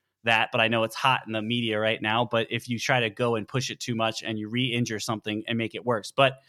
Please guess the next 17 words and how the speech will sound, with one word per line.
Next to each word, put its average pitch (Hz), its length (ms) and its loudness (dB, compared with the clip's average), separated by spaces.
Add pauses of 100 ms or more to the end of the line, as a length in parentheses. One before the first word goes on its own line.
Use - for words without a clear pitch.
(320)
um, 120 460 4
even 196 260 2
Todd, 147 300 4
I 127 80 4
mean, 127 160 4
the 131 60 2
one 143 180 4
thing 135 160 0
he 135 120 -4
did 127 180 0
mention 123 420 2
as 113 160 -2
he 120 80 -6
was 117 140 -4
talking 120 320 2
about 113 260 4
it 113 180 0